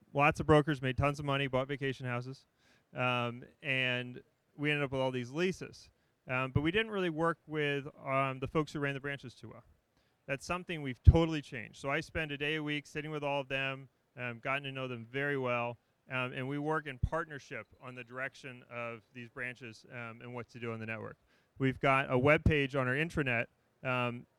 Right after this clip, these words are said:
for all of the employees, including the folks, you know, the tellers behind the line in the branches, um, to go on to see, um, how to talk to customers about 'em, which sites are coming up next, pictures of ones we've already done.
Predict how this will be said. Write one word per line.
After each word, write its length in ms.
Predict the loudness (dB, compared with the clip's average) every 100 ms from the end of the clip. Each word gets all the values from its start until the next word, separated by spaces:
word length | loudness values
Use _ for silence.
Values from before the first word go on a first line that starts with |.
| -4
for 180 | -2 -2
all 380 | 4 6 6
of 140 | 4 0
the 300 | -2 0 -2
employees, 640 | 0 2 4 4 0 -4
including 400 | -4 2 4 4
the 60 | 4
folks, 360 | 6 4 2
you 80 | -2
know, 80 | 0
the 140 | -2
tellers 380 | 2 2 4 0
behind 300 | -4 -6 -4
the 60 | -2
line 300 | 0 0 -2
in 100 | -6
the 60 |
branches, 500 | -2 -2 -2 -8 -12 _ _ -8
um, 220 | -6 -4
to 80 | -4
go 180 | 0 0
on 220 | 0 -4
to 60 | -8
see, 440 | -6 -4 -2 -4 -8 _ -6
um, 220 | -2 -2
how 160 | 2 2
to 80 | 4
talk 220 | 2 0
to 60 | 2
customers 420 | 0 2 -2 0
about 240 | 2 2
'em, 180 | 0 -2 _ _
which 240 | -2 -2 -2
sites 240 | -6 -4
are 80 | -6
coming 300 | -4 -2 -2
up 120 | -4
next, 600 | -2 2 0 -2 -20 -20 -4 4
pictures 340 | 4 4 -8
of 80 | -6
ones 200 | -6 -6
we've 140 | -4 0
already 240 | 0 0
done. 260 | 0 0